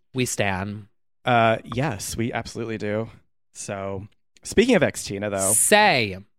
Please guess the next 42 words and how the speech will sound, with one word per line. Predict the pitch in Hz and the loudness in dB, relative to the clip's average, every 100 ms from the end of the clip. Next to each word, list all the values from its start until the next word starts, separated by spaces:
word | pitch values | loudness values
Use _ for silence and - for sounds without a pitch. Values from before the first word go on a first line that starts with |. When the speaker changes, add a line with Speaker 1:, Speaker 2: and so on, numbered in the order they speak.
| _ _ - | _ _ 0
Speaker 1:
Oh. | 143 127 - - - - - 175 | 2 2 -2 -8 -8 -6 -2 0
Speaker 2:
<laughs> | 202 160 - 175 - - - - - - | 4 4 4 0 0 -20 -20 -20 -20 -4
You | 139 240 | 4 6
have | 185 127 | 6 4
something | - 120 120 113 110 113 - | 2 -2 2 0 0 -4 -8
that | 123 120 | -4 -2
you | 117 131 | 2 2
need | 123 | 2
to | - | -2
sign | - 123 | -6 -6
up | - | -8
for. | - - 127 139 _ - | -8 -6 -6 -10 _ -10
Speaker 1:
<sighs> | 131 104 - - - - - _ _ _ _ _ - | -6 -6 -8 -12 -16 -18 -20 _ _ _ _ _ -10
Really? | 143 147 143 143 | -4 -2 -2 -2
Speaker 2:
Yes, | 139 135 117 147 - 101 | -2 -2 2 2 0 -4
really. | 101 101 104 127 _ _ - | -4 -2 -4 -6 _ _ -10
Speaker 1:
Do | 143 | -2
I | 156 | 0
have | 143 131 - | 0 0 -4
to? | 131 123 120 123 135 | -4 -2 -4 -4 -2
Is | 135 | 0
Speaker 2:
If | |
Speaker 1:
this | 151 | 2
Speaker 2:
it | 175 | 2
Speaker 1:
my | |
weekend | 151 127 127 120 _ | 0 -2 -2 -4 _
project? | - 117 117 117 120 - - - - | -2 0 0 0 -2 -6 -12 -12 -6
Speaker 2:
If | 139 - | -6 -2
the | 156 | 0
outcome | 135 147 226 214 | 0 -2 -4 -4
is | 196 | -6
truly | - 123 120 127 | -6 -4 -2 0
that | 110 110 | -2 -2
you | 110 | -4
might | 107 113 | -4 -6
be | - 117 | -6 -8
in | 113 | -6
a | 107 | -6
studio | - - 95 107 113 | -8 -10 -6 -4 -2
with | 107 | -4
X | 95 104 - | -6 -10 -10
Tina, | 101 92 101 120 | -12 -10 -8 -10